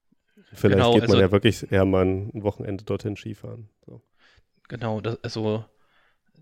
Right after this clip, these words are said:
Speaker 2: das stimmt. Irgendwo muss es ja erstmal initial ausbrechen. Und dann macht es natürlich Sinn, in Süddeutschland die Nähe zu Italien und in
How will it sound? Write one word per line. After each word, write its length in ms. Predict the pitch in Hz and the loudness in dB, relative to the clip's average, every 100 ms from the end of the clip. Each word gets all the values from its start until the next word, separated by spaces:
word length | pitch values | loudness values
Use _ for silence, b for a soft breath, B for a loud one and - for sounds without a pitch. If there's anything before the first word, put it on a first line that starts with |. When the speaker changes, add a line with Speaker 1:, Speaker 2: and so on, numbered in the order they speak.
| _ _ - | _ _ -10
Speaker 2:
das 160 | - | -6
stimmt. 480 | - 123 117 98 - | -2 -2 -2 -4 -10
Irgendwo 420 | - 117 117 117 | -6 -4 0 2
muss 200 | 120 120 | 2 2
es 140 | 123 - | -2 0
ja 140 | 113 | 0
erstmal 400 | 107 - 120 110 | 0 -4 -2 -2
initial 520 | 107 117 - 113 113 | 0 -4 -4 -2 0
ausbrechen. 640 | 92 104 - 101 - 101 - _ _ | 0 -6 -6 -10 -8 -12 -12 _ _
Und 220 | - 107 104 | -8 -4 -2
dann 160 | 104 | -2
macht 200 | 107 - | -2 -4
es 140 | 117 120 | -4 -4
natürlich 300 | 107 110 - | -6 -8 -2
Sinn, 260 | 120 131 - B B B B B _ _ _ _ - | -2 -2 -6 B B B B B _ _ _ _ -16
in 120 | - | -12
Süddeutschland 580 | - 120 113 - 110 110 | -8 0 0 2 0 0
die 80 | 107 | -2
Nähe 240 | 107 110 | 0 -2
zu 140 | - 101 | -4 -8
Italien 720 | - 104 101 110 120 117 110 | -4 -2 -2 -2 -6 -6 -10
und 260 | 104 107 | -10 -6
in 300 | 101 107 113 | -4 -4 -6